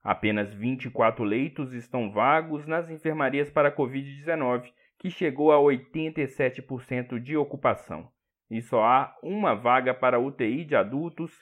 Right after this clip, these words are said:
sendo que as outras duzentas e oitenta e sete estão ocupadas. Nesta situação emergencial, fake news e desinformações circulam nas redes sociais,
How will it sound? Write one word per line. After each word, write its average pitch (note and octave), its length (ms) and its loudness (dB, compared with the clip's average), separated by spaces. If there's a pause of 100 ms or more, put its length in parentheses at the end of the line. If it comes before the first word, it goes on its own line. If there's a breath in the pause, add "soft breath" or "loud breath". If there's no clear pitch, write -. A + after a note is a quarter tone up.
(160)
sendo F#3+ 280 -6
que F#3 120 0
as D3 160 2
outras D#3 420 -2
duzentas D#3+ 800 -4
e F3+ 80 -6
oitenta D#3 440 -4
e A2+ 60 -4
sete D3 480 -4
estão E3+ 520 -4
ocupadas. A2 760 -8 (440)
Nesta A2+ 380 -2
situação A#2 580 -6
emergencial, A#2 880 -2 (260 soft breath)
fake F3 360 -2
news C#3 340 -2
e B2+ 60 -6
desinformações D3 1040 -4
circulam F3+ 640 -6
nas D3+ 200 -2
redes D3+ 280 -6
sociais, D#3+ 600 -2